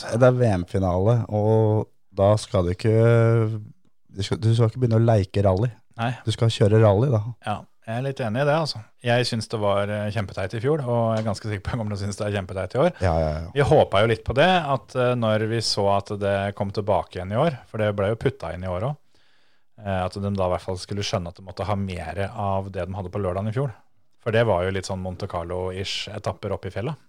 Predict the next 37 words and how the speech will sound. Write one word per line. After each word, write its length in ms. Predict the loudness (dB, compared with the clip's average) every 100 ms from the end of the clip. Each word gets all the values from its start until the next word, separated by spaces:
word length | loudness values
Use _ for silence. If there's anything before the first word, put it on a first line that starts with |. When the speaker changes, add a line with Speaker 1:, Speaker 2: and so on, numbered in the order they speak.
| -2
Speaker 1:
Men 140 | 2
det, 380 | 4 4 4 4
det 140 | 4 2
skal 220 | -2 -2
de 60 | 0
visst, 460 | 0 -4 -8 -10 -4 2
har 160 | 2
de 80 | 4
sagt. 300 | 0 -2 -8 -10
Speaker 2:
Ja. 140 | -6
Speaker 1:
At 100 | -4
de 140 | 0 0 2 2
har 160 | 2 2
gitt 240 | 2 -2 -2
på 80 | 0
litt 160 | 0 0
grann 160 | 0 2
mer 220 | 2 0
med 380 | 0 2 2 4
vanlige 680 | 6 6 6 4 0 0 0
etapper. 340 | 2 0 -2 -8 -10
Speaker 2:
Ja, 80 | -8
det 140 | -6 -4
er 180 | -4
noe 140 | -4 -4
enda 180 | -4 -6
bra. 140 | -8 -12 _ _ _ -20 -18 -18 -20 -4 4
Jeg 80 |
har 80 | 6
en 60 | 8
annen 160 | 6 6
kandidat, 420 | 6 6 6 4
jeg, 220 | 0 2
til 80 | 4 6 8 6 4
å 80 | 0
spille 240 | 0 0
på, 160 | 2